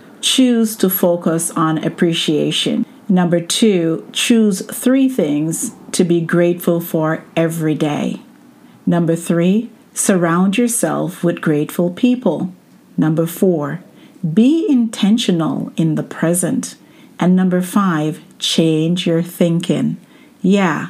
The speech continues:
that sounds simple. So I'm gonna challenge you. You could come up with your own way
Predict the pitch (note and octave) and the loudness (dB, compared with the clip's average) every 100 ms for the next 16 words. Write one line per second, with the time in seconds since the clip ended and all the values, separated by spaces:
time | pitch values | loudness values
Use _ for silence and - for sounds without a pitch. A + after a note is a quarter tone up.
0 | - D#3+ D#3+ E3+ E3+ E3 E3 - F3+ F3+ | -4 -2 -2 0 0 0 0 0 0 0
1 | F3 D3 - - _ - _ - E3 F3 | -2 -4 -6 -12 _ -20 _ -2 0 2
2 | F#3+ G#3 G#3 F#3+ F#3+ F3 E3+ E3 D#3 D#3 | 2 2 0 0 2 0 0 0 0 -2
3 | F3+ - - F#3+ D4 A#3 F#3+ F3 D#3+ E3 | -6 -8 0 2 2 0 -2 -2 -2 -2
4 | D3+ - D3 D3 - F3+ F#3 G3 F3+ D#3+ | -4 -2 -4 -4 -4 0 2 2 2 0
5 | C#3+ D3 E3 | -2 -4 -6